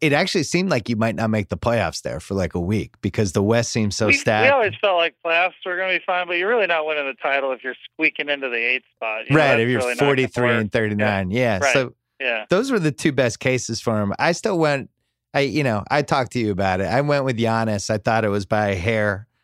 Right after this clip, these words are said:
Speaker 1: and I really thought those were two of the best M V P seasons of the decade.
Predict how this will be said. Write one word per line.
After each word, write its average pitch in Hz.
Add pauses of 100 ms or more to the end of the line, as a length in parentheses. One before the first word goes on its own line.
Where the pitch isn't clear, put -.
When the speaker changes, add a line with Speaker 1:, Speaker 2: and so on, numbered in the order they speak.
(220)
Speaker 1:
and 107 (180)
I 131
really 131
thought 104
those 107
were 110
two 117
of 104
the 104
best 101
M 101
V 98
P 107
seasons 90
of 90
the 90
decade. 85